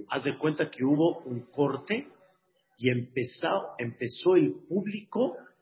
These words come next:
a tomar otro camino, y el camino de Dios, ¿quién lo comenzó? Que de ahí ya no interrumpió, sino como dices,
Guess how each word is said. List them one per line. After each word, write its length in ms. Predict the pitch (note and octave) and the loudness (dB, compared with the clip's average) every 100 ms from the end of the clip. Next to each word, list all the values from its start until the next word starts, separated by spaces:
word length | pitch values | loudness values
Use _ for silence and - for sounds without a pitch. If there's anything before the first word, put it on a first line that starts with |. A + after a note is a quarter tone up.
| _ _ | _ _
a 380 | A#2 A#2 A2 - - - _ _ _ _ _ _ | 0 0 0 -6 -18 -20 _ _ _ _ _ _
tomar 440 | C#3 C#3+ D3+ B2 - | -4 0 0 -2 2
otro 320 | F#3 F#3+ G#3+ | 2 6 4
camino, 680 | F#3+ G3 G#3 A3+ B3+ B3+ - - _ _ _ | 4 2 2 4 4 4 -6 -18 _ _ _
y 140 | B2 | 2
el 200 | B2+ - | 4 4
camino 540 | C3 A#2+ C#3+ G3+ F#3+ D3 | 0 0 2 2 2 2
de 180 | C3+ | 0
Dios, 560 | A#2 C3+ F3+ F#3 - - - - | -2 4 4 4 -6 -16 -16 -2
¿quién 220 | G#3 G#3+ | 0 2
lo 180 | F3+ - | 0 0
comenzó? 680 | C#3 C3 A#2 G#2+ A#2+ G#2 - - - | -4 -4 -6 -6 -6 -8 -10 -20 -10
Que 160 | - B2+ | -2 0
de 140 | B2 | 2
ahí 500 | A#2 B2 F#3 - - - - _ _ _ _ _ | 0 0 0 0 -4 -20 -20 _ _ _ _ _
ya 280 | - C#3+ E3+ | -6 2 2
no 220 | F#3+ F3+ | 4 6
interrumpió, 880 | F3 E3 D3+ C#3+ B2 B2 - C3 A2 - - - - - | 4 4 2 2 2 0 2 2 2 -4 -20 -20 -20 -20
sino 300 | - A2+ A#2 | -8 -6 -4
como 220 | B2 A#2+ | -2 2
dices, 380 | C#3 D#3+ - G#2 | 4 4 2 -8